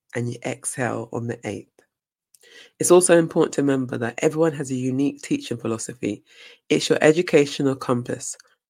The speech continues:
Ask yourself, what are the core values you want to convey? Is it the artistry of beauty, the science behind it, or the therapeutic connections with people?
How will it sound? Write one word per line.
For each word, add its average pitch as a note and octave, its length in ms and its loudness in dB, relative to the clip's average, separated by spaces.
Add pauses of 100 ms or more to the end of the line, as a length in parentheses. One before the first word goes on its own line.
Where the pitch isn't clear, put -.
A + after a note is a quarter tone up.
(140)
Ask F#3+ 240 4
yourself, A#2 440 -2 (380)
what E3+ 200 4
are A#3 80 4
the F3+ 140 0
core F3 380 0
values C3+ 640 0
you C3 280 -6
want C#3 220 0
to B2 80 -14
convey? A#2+ 560 -4 (840)
Is D3+ 160 4
it F3 100 2
the - 140 4
artistry D3 580 0
of A#2+ 240 -6
beauty, D#3+ 440 -2
the C3+ 120 -2
science C#3+ 460 -2
behind C#3 500 -4
it, E3 180 -4
or C3+ 120 -2
the B2+ 120 -10
therapeutic C3 640 -4
connections A#2 640 -8
with A#2 160 -6
people? G#2+ 440 -10